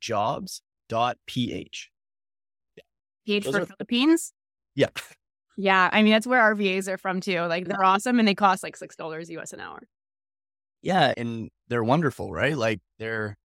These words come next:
Speaker 1: work hard. They have to do the job. It's like, I find, and nothing, we're all Nor-, we're North American, right? But I think since covid, nobody wants to work anymore.
Speaker 2: No,
Speaker 1: Like,
Speaker 2: you,
Speaker 1: not covid, I
Speaker 2: exactly.
Speaker 1: can't say that
Speaker 2: We've
Speaker 1: as a
Speaker 2: had,
Speaker 1: whole.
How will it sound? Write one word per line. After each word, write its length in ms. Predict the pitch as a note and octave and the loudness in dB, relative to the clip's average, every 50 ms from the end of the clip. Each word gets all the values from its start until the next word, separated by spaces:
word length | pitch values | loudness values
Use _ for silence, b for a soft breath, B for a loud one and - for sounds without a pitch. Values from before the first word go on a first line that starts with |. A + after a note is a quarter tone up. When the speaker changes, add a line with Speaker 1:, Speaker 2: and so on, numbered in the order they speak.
| _ _ _ - | _ _ _ -6
Speaker 1:
work 220 | - A#2+ D3 - | -4 -2 -2 0
hard. 480 | - D3 C3 C3 C3 C3 C3 C3 C3 C3 _ _ _ _ _ _ _ _ - | 2 4 6 6 6 6 4 2 0 -4 _ _ _ _ _ _ _ _ -8
They 100 | A#2 A2+ | -6 -4
have 240 | G2+ G#2 A#2+ C3 C#3 - | 0 0 0 0 0 -6
to 60 | C#3 | -12
do 160 | B2 B2+ B2+ | -14 -12 -12
the 80 | B2 B2+ | -14 -12
job. 440 | A#2 A2 G#2 G2+ G#2 G#2 G#2+ G#2 - | -10 -6 -4 -4 -2 -2 -4 -6 -8
It's 120 | - G#2+ - | -8 -2 0
like, 180 | C#3 C3 B2 _ _ _ _ _ _ - | 0 0 -2 _ _ _ _ _ _ -2
I 120 | C3 C#3+ | -2 -2
find, 380 | - - D#3+ D#3 D#3 D3+ C#3+ C3 | -2 -2 -4 -4 -4 -4 -4 -4
and 180 | G#2+ B2+ B2 | -2 -2 0
nothing, 380 | C3 C#3 C#3 - B2 - G#2+ A2 | 2 0 0 -2 -4 -8 -8 -6
we're 140 | A#2 C3+ D3+ | 0 2 4
all 140 | E3 E3+ D#3+ | 4 6 6
Nor-, 240 | D3 C#3+ C#3 C3 - | 6 6 4 4 2
we're 120 | B2+ C3 | 0 0
North 260 | C#3 C#3+ D3 D3 - C#3+ | 2 2 2 2 0 0
American, 420 | B2 A#2 A2 G#2+ G2 - G2+ G2 | -2 -2 -2 -2 -6 -10 -12 -8
right? 260 | F#2+ G#2 B2 C#3+ - - | -4 -4 -4 -4 -4 -6
But 100 | - A#2+ | -6 -4
I 100 | A#2+ A#2+ | -4 -4
think 240 | - - D#3+ E3 D#3+ | -6 -8 -10 -10 -8
since 240 | - C#3 A#2+ - - | -8 -8 -8 -8 -4
covid, 320 | - D3+ D#3 E3 C3+ B2 | -2 -2 -2 -2 -2 -4
nobody 280 | B2 C3 C3 B2+ C3+ C3+ | -2 -2 -2 -2 -2 0
wants 260 | C3 C3 C3 B2+ - | 0 0 0 -2 -6
to 80 | - | -10
work 220 | C#3+ D#3+ - - _ - | -10 -10 -10 -12 _ -12
anymore. 100 | A#3 - _ _ _ _ - | -12 -12 _ _ _ _ -10
Speaker 2:
No, 200 | - G3 G3+ G3+ G3+ | -4 0 4 6 6
Speaker 1:
Like, 160 | F3 - F4+ | 6 6 4
Speaker 2:
you, 100 | C4 F#3+ | 2 2
Speaker 1:
not 180 | F#3 G#3 G#3 | 2 2 2
covid, 20 | - | 4
I 60 | A3 | 2
Speaker 2:
exactly. 460 | A3 G#3 - - A3+ A3+ C4 - - - | 2 2 4 4 6 6 6 4 2 0
Speaker 1:
can't 100 | G3 G3 | 2 2
say 60 | G#3 | 2
that 40 | A#3 | 0
Speaker 2:
We've 100 | C#4 D4 | 0 0
Speaker 1:
as 80 | C4+ - | 0 0
a 60 | B3+ | 2
Speaker 2:
had, 280 | A#3+ A#3+ A#3+ A#3+ A#3+ | 2 4 4 4 2
Speaker 1:
whole. 40 | B3 | 0